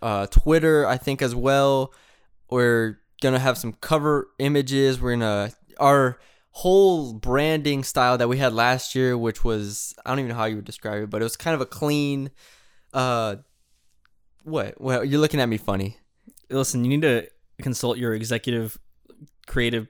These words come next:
Speaker 2: director of Mean Green twenty-four. Did I get it right?
Speaker 1: Mm-hmm. Yes,
Speaker 2: Okay.
Speaker 1: basically.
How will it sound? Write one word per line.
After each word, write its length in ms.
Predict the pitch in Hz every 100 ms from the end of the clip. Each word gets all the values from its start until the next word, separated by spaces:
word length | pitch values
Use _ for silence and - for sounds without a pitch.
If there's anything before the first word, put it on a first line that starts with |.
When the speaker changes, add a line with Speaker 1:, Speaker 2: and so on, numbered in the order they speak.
| _
Speaker 2:
director 580 | - 110 113 - 113 113 -
of 200 | 110 110
Mean 180 | 113
Green 180 | 110 107
twenty-four. 360 | 107 110 107 -
Did 80 | 117
I 60 |
get 80 | 107
it 40 | 113
right? 240 | 120 120 -
Speaker 1:
Mm-hmm. 340 | 135 131 127
Yes, 240 | 123 104 -
Speaker 2:
Okay. 140 | 123
Speaker 1:
basically. 320 | 107 101 98